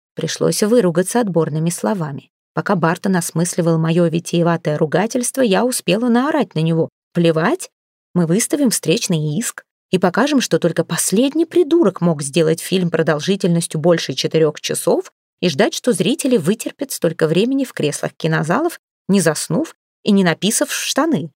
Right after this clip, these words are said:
Одни уходили, чтобы посетить туалет, другие просто не пошли в кинотеатры. Бартон попробовал сопротивляться. Но Занук сделал в фильме перерыв.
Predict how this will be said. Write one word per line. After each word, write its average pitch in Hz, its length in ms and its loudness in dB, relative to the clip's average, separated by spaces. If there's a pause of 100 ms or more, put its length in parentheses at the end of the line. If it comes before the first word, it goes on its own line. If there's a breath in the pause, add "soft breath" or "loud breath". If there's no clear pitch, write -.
(680)
Одни 190 240 4
уходили, 202 420 0
чтобы 151 300 0
посетить 160 460 -4
туалет, 151 420 0
другие 165 420 0
просто 170 400 0
не 294 120 0
пошли 269 320 -2
в - 60 -12
кинотеатры. 165 720 -4 (600)
Бартон 170 420 -2
попробовал 170 640 0
сопротивляться. - 880 -4 (600)
Но 160 180 0
Занук 160 380 0
сделал 156 420 0
в - 40 -16
фильме 160 400 -2
перерыв. 170 540 -2